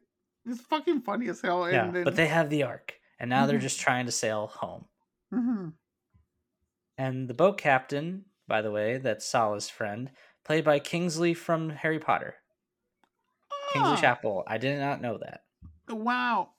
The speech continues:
Speaker 1: And also, I love when they're in the boat and Marion is cleaning up his wounds. And I was like, "Ah, it hurts." My,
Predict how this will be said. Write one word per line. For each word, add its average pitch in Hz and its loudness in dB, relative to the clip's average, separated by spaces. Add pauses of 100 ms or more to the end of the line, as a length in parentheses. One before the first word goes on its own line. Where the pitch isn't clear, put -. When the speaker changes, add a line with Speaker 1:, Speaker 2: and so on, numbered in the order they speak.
(120)
Speaker 1:
And 240 -2
also, 247 -2
I 220 2
love 226 -2
when 247 -4
they're 240 -2
in 226 -4
the 226 0
boat 196 -4
and 196 -4
Marion 196 0
is 202 -4
cleaning 220 -2
up 208 -2
his 220 -4
wounds. 185 -4 (640)
And 220 -4
I 240 0
was 233 -2
like, 233 -6 (120)
"Ah, 254 -4
it 226 0
hurts." 285 -2
My, 240 0